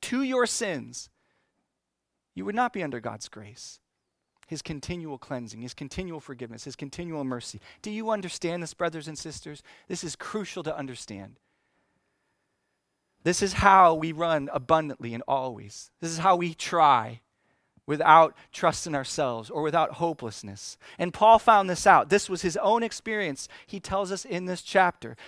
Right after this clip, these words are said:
that instead of guilt and condemnation and hopelessness in his running for God, he found empowering grace fueling him,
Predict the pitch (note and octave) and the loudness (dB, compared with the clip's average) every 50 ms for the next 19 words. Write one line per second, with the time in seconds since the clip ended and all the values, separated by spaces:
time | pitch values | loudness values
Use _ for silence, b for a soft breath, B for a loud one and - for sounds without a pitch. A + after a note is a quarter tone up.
0 | B - D#3+ D#3 E3 D#3 - - - F#3+ F#3+ G3 G3+ G#3 F#3 D3 C3+ B2 E3 F#3 | B -2 0 0 0 -4 -6 -4 4 6 8 10 10 8 6 0 -2 0 2 2
1 | G#3 A3 - - D3 C3+ D#3+ D#3 C#3+ C#3 C3+ C#3 E3+ G3+ G#3 - - A3+ G3 D3+ | 2 2 0 -4 -8 -4 -2 0 0 0 0 0 0 0 0 -2 -4 -4 -4 -4
2 | C#3+ B2+ F#3 G#3 G#3+ - D4+ D#4 - - A3 G3+ F#3 - B B B B - D#3 | 0 4 4 4 4 4 -2 -6 -6 -6 -8 -8 -8 -8 B B B B -8 -6
3 | D3+ D#3 D3 C3+ C#3+ E3 F3+ F#3 G3+ G3 G3 F#3 - G3 E3 C#3 D#3 D3+ D3 C#3 | -6 -6 -6 -8 -4 -2 -2 -2 -2 -6 -10 -10 -12 -12 -4 0 2 4 4 4
4 | B2+ B2 B2 B B B - E3+ D#3+ - - F3+ D#3+ D3+ D3 C#3+ - b b b | 2 0 -2 B B B -12 -12 -8 -2 -2 0 0 0 -4 -6 -10 b b b
5 | b b - D3 C3+ - - E3 D#3+ E3 D#3+ E3 D#3 D3 C3+ B2+ C3 B2 A2+ G#2+ | b b -12 -12 -10 0 4 4 4 4 4 0 -4 -8 -6 -6 -4 -6 -6 -8
6 | - - - D3 C#3 C3+ B2+ A#2 G#2+ G2 G2+ G2 G#2 | -12 -14 -12 -10 -8 -8 -8 -10 -12 -14 -18 -20 -20